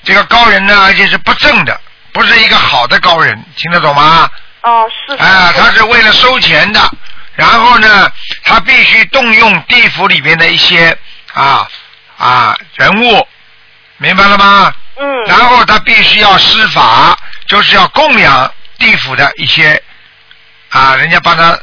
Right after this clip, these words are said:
Speaker 1: 做这种事情的人。
Speaker 2: 哦，哦。
Speaker 1: 听得懂吗？
Speaker 2: 哦。
Speaker 1: 这种都是不讲给你们听了，都是不正的东西，不能学的，而且不能做的。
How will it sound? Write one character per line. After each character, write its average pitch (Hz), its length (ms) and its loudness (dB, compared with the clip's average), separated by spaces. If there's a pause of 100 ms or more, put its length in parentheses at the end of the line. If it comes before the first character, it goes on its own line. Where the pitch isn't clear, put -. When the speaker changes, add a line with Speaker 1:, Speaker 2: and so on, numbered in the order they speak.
(160)
Speaker 1:
做 180 160 0
这 180 120 0
种 147 140 0
事 - 160 0
情 156 160 -4
的 156 80 2
人。 156 340 2 (500)
Speaker 2:
哦， 208 80 -2
哦。 202 280 2
Speaker 1:
听 214 80 2
得 214 80 2
懂 190 160 0
吗？ 214 320 4 (400)
Speaker 2:
哦。 220 300 0
Speaker 1:
这 233 120 2
种 202 180 0
都 220 180 0
是 214 160 2
不 - 160 -4
讲 202 200 0
给 208 80 -2
你 185 120 -2
们 175 120 -4
听 185 180 -2
了， 175 180 2
都 190 120 -4
是 180 160 0 (140)
不 220 100 -4
正 254 240 0
的 180 80 0
东 151 200 -2
西， 110 220 -2
不 - 160 -4
能 196 140 0
学 135 300 0
的， 123 240 0 (420)
而 190 160 2
且 196 180 2
不 - 160 -4
能 202 180 -2
做 208 240 0
的。 117 180 -2